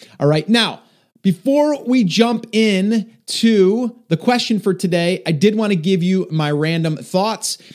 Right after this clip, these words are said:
And you've heard this before, but I'm gonna say it again. And actually, today's topic, uh, about building an email list and all that stuff, you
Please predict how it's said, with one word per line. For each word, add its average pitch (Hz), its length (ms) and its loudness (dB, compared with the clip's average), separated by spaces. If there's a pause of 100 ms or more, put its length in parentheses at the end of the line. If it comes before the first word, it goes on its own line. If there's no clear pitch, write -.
(140)
And 147 120 2
you've 139 100 -2
heard 196 200 0
this 190 160 0
before, 185 340 -2
but 175 120 -2
I'm 139 40 -2
gonna 127 120 -4
say 175 240 -2
it 165 60 0
again. 156 280 -2
And 147 100 -4
actually, 240 540 -4
today's 208 420 -2
topic, 180 480 -6
uh, 165 220 -2
about 151 300 -4
building 143 240 0
an 135 80 -4
email 135 220 -4
list 131 160 -8
and 131 60 -8
all 135 100 -4
that - 140 -2
stuff, 165 180 -4 (260)
you - 80 -20